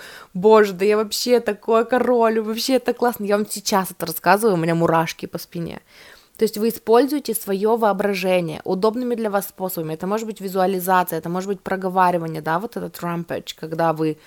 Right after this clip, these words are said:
э, просто рассказываете себе историю. Это может быть скриптинг, это может быть, когда вы, э, заводите себе дневник, в-, там, отдельный, в котором пишете,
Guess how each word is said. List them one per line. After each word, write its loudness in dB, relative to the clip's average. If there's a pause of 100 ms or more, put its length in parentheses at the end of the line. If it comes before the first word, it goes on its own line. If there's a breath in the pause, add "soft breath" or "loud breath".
(300 loud breath)
э, -2
просто -2
рассказываете -2
себе -8
историю. -8
Это -6
может -2
быть -6
скриптинг, -6
это -10
может -6
быть, -8
когда -4
вы, -2 (320 loud breath)
э, -2
заводите -4
себе -4
дневник, -2
в-, -18
там, -2
отдельный, 2
в -20
котором -4 (100)
пишете, -6